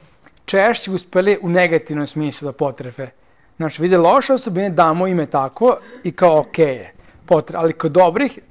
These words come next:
to je Bog mora da im da ime, pošto da im promeni život i da im promeni ime. Ali uglavnom, da razumeš i ti. Šta je bolje da imaš, bogatstvo ili karakter?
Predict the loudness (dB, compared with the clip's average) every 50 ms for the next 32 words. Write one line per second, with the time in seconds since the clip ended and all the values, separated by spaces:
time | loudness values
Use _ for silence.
0 | -16 _ -4 -4 0 2 4 4 4 2 0 -6 -8 -8 -8 -8 -8 -6 -4 -4
1 | -4 -4 -6 -10 -14 -14 -14 -12 -12 -6 -2 -2 -2 -2 -2 -6 -20 -20 _ _
2 | _ _ _ _ -20 -8 -4 -2 -2 -2 -2 -2 -2 -2 -2 -2 -4 -4 -4 -2
3 | 0 0 0 -2 -2 -4 -6 -6 -4 -4 -4 -4 -2 -2 -2 -2 -4 -4 -6 -8
4 | -8 -8 -6 -2 -2 0 2 2 2 2 2 -2 -8 _ _ _ _ _ _ _
5 | _ _ _ _ _ -20 -18 -14 -6 -4 -2 0 0 0 0 -2 -2 -2 -4 -6
6 | -8 -10 -6 -4 -4 -4 -4 -6 _ _ _ _ _ _ _ _ -20 -20 -20 -20
7 | _ _ _ _ _ _ -8 2 4 4 4 4 4 4 4 4 4 0 -4 -8
8 | -8 -10 -10 -8 -8 -8 -4 0 0 0 0 0 -4 -6 -6 -4 -4 -4 -6 -10
9 | _ _ _ _ _ _ _ _ _ _ _ _ -10 -8 -8 -8 -4 -2 0 2
10 | 2 2 0 -2 -10 _ -14 -14 -14 -16